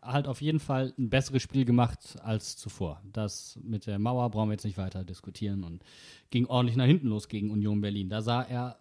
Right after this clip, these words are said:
wirklich blöd aus. Und da haben wir, glaub ich, auch, auch geschrieben: Neues von Florian Müller, er greift neuerdings nicht nur daneben, sondern auch in die Tonne.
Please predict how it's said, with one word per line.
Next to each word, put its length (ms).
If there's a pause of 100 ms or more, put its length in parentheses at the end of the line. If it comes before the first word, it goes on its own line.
wirklich 560
blöd 240
aus. 300
Und 140
da 80
haben 120
wir, 120
glaub 140
ich, 80
auch, 200
auch 140
geschrieben: 400 (360)
Neues 320
von 280
Florian 340
Müller, 280
er 120
greift 320
neuerdings 380
nicht 140
nur 100
daneben, 340
sondern 220
auch 160
in 60
die 100
Tonne. 260